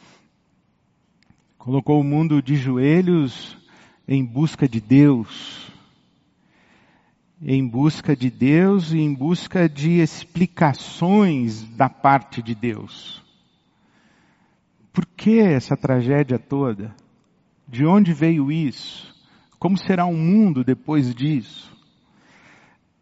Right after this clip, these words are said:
Parênteses, eu espero que esteja acabando, que em breve a gente esteja aqui junto. Então, tome a vacina. Vacine-se. Faça isso.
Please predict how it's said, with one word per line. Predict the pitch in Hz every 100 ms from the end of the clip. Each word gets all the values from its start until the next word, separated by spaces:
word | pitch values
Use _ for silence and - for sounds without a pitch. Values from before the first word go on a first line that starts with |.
| _ _ _ _
Parênteses, | - 120 147 151 - 110 113 110
eu | 123
espero | - 123 143
que | -
esteja | 147 180 170
acabando, | 175 180 165 135 139 120
que | - 135
em | 131 127
breve | 120 127 123 160
a |
gente | 139 143 143
esteja | 147 151 147 143
aqui | 135 143 156
junto. | 131 139 131 117
Então, | 110 107 127 151 135
tome | - 123 135
a | 147
vacina. | 147 151 - - 143 135 113 - _ _ _ _ - - _ _ _
Vacine-se. | - 120 - - 151 160 143 117 - - - _ _ _ _ _ _ _ _
Faça | _ 123 - - 135
isso. | 139 151 - - -